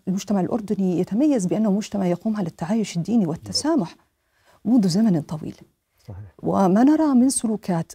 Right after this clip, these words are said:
Speaker 1: غريبة على مجتمعنا هي سلوكات مرفوضة. وحتى أنا دائمًا يعني أشدد على قاعدة نبوية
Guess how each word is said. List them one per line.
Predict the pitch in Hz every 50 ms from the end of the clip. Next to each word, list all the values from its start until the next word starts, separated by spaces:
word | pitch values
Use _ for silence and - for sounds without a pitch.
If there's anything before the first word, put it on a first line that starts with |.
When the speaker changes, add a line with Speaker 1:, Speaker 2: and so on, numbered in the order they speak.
| -
Speaker 1:
غريبة | 175 175 202 233 247 214 202 - - 156 151 _ _ _ _ -
على | - - - 214 277 254 226
مجتمعنا | 190 220 247 - - - 165 165 165 156 156 170 190 - _ _ _ _ _ _ _ -
هي | - 320
سلوكات | 269 - 202 180 175 - - 233 - 185
مرفوضة. | 170 - - - - 123 - - - _ _ _ _ _ _ _ _ _ _ _ _ _ _ _ -
وحتى | - 196 - - 370 - - 220
أنا | - 226 208
دائمًا | 190 180 247 240 - 185 185 175
يعني | 170 156 160 175 170 170 175 170 160 - - - - - -
أشدد | 202 - - 302 240 175 156 175 165 - - -
على | 185 185
قاعدة | 175 - - - 220 214 208 202 175 196
نبوية | 175 165 156 165 156 175 190 175 180 175 180 175